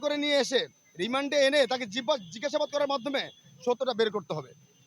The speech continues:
আমাদের দাবি হলো যে আমরা যারা মনে করেন ষড়যন্ত্র, রাষ্ট্রীয় ষড়যন্ত্রের শিকার হয়েছি, আমাদের অনতিবিলম্বে আমাদের ক্ষতিপূরণ, আমাদের পুনর্বাসন করতে হবে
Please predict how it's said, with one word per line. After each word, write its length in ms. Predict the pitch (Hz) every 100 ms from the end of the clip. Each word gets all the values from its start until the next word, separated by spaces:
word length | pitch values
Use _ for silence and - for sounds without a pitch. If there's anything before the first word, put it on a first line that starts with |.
| _ _ _
আমাদের 260 | - 226 277 302
দাবি 140 | 311
হলো 140 | 311 320
যে 80 | 302
আমরা 260 | 247 277
যারা 180 | 311 320
মনে 180 | 311 294
করেন 140 | 294 294
ষড়যন্ত্র, 420 | - 262 294 240
রাষ্ট্রীয় 240 | 247 - 285
ষড়যন্ত্রের 320 | 294 311 262
শিকার 180 | 254 294
হয়েছি, 260 | 277 240 190 135 - _ - - - _ _
আমাদের 300 | 190 240 277
অনতিবিলম্বে 560 | 285 294 294 294 285 285
আমাদের 180 | 285 277
ক্ষতিপূরণ, 520 | 226 233 240 294 330 320 - - - - - -
আমাদের 260 | 208 269
পুনর্বাসন 480 | 262 294 320 320 294
করতে 220 | 294 277 285
হবে 200 | 294